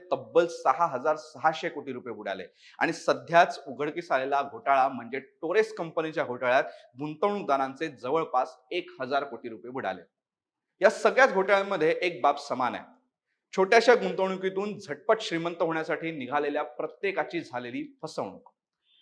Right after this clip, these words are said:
यामधल्या सगळ्यांनीच या लवकर श्रीमंत होण्याच्या वेडापायी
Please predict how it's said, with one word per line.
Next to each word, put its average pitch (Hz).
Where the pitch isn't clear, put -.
यामधल्या 196
सगळ्यांनीच 190
या 143
लवकर 147
श्रीमंत 165
होण्याच्या 147
वेडापायी 131